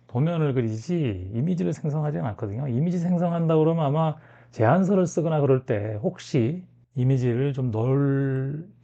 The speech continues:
수도 있겠죠. 그래서 거의 이미지 생성할 일은 없어서 제가 큰 관심은 보이진 않았었는데,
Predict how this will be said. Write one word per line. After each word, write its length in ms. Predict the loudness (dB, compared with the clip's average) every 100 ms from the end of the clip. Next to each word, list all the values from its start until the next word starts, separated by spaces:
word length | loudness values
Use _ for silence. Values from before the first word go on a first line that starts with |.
| _
수도 200 | -6 -2
있겠죠. 480 | -2 -2 -2 -6 -6
그래서 200 | -6 -8
거의 440 | -6 -4 -2 -2 -2
이미지 320 | -2 -2 -4
생성할 480 | -4 -6 -4 -4 -4
일은 180 | -6 -8
없어서 760 | -10 -8 -6 -6 -6 -6 -10
제가 160 | -14 -16
큰 240 | -14 -10
관심은 400 | -6 -4 -2 -4
보이진 300 | -4 -6 -4
않았었는데, 880 | -6 -8 -8 -8 -8 -6 -6 -8 -10